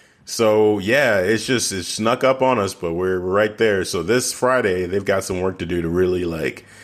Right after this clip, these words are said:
you know, as one last chance to make these, these matches feel a little bit more special, 'cause right now, that one just feels like, okay, Roman Reigns is gonna win. You know, he's gonna get his revenge. Um,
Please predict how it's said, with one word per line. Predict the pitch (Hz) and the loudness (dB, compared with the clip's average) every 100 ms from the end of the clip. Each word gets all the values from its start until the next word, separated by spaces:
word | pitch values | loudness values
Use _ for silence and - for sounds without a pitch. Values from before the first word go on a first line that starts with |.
| - | -12
you | - | -4
know, | 90 | 0
as | 82 98 | 0 2
one | 98 101 | 2 2
last | 98 87 - | 0 0 -2
chance | 101 98 92 | -2 -2 -2
to | 87 | -4
make | 85 90 | -4 -4
these, | - 90 85 - | -4 -6 -6 -6
these | 82 80 | -8 -6
matches | 87 87 - 78 | -4 -4 -6 -10
feel | - 87 85 | -8 -6 -4
a | 85 | -4
little | 87 82 | -4 -6
bit | 73 | -6
more | 80 76 | -6 -6
special, | - 92 - 71 | -4 -4 -2 -8
'cause | 71 64 - - - - - - | -8 -10 -10 -12 -18 -20 -20 -6
right | 82 92 | -2 0
now, | 90 95 82 69 | 0 0 -2 -2
that | 78 98 80 | -2 -2 -2
one | 78 | -6
just | 73 - | -8 -10
feels | 87 85 82 | -6 -6 -4
like, | 67 62 - - | -2 -4 -6 -2
okay, | 117 95 80 | -2 0 0
Roman | 92 123 117 | 2 2 2
Reigns | 117 101 | 2 0
is | 104 | 0
gonna | 117 | 2
win. | 101 82 82 87 - - _ | 2 -2 -6 -12 -18 -20 _
You | 90 | -6
know, | 87 | -4
he's | 90 | -2
gonna | 98 95 | -2 -2
get | 92 | 0
his | 98 98 | -2 -2
revenge. | 90 85 71 82 - - - - - | -4 -4 -6 -8 -12 -16 -20 -16 -6
Um, | 73 90 71 69 76 | -2 -2 -2 -6 -12